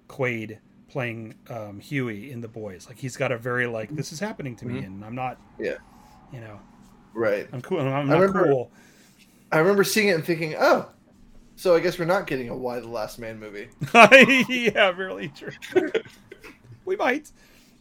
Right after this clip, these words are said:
Speaker 2: We might. And then people are like, "It's so derivative of Love and Monsters."
Speaker 1: That's
Speaker 2: Like,
Speaker 1: exactly right.
Speaker 2: "No." <laughs>
Speaker 1: Speaking of derivative
Speaker 2: Timothy
Speaker 1: or
Speaker 2: Potter's
Speaker 1: not.
Speaker 2: such,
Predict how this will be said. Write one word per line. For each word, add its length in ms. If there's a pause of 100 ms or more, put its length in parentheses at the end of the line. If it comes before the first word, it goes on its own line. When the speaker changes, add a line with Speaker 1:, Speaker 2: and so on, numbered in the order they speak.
(360)
Speaker 2:
We 80
might. 360 (220)
And 120
then 40
people 140
are 40
like, 180
"It's 160
so 120
derivative 580
of 180
Love 160
and 80
Monsters." 640
Speaker 1:
That's 200
Speaker 2:
Like, 100
Speaker 1:
exactly 420
right. 360
Speaker 2:
"No." 360
<laughs> 1300
Speaker 1:
Speaking 340
of 80
derivative 360
Speaker 2:
Timothy 180
Speaker 1:
or 40
Speaker 2:
Potter's 360
Speaker 1:
not. 160
Speaker 2:
such, 160